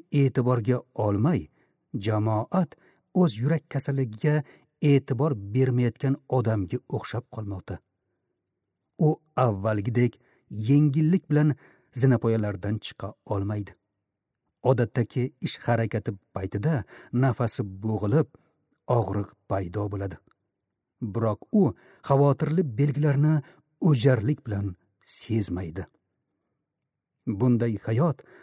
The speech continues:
vaqti soat yetguncha davom etadi va bir kuni unda yurak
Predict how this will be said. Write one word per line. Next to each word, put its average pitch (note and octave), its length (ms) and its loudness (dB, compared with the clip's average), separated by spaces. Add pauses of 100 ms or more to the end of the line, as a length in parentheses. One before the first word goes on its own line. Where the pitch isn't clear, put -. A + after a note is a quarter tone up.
(220)
vaqti A#2 400 0
soat - 420 -4
yetguncha C3+ 540 0 (200)
davom A2 440 -2 (100)
etadi A2 360 -6 (640)
va A2+ 80 -2 (120)
bir F#2+ 260 -4
kuni B2 300 0 (400)
unda A2+ 340 2 (960)
yurak G2+ 400 -2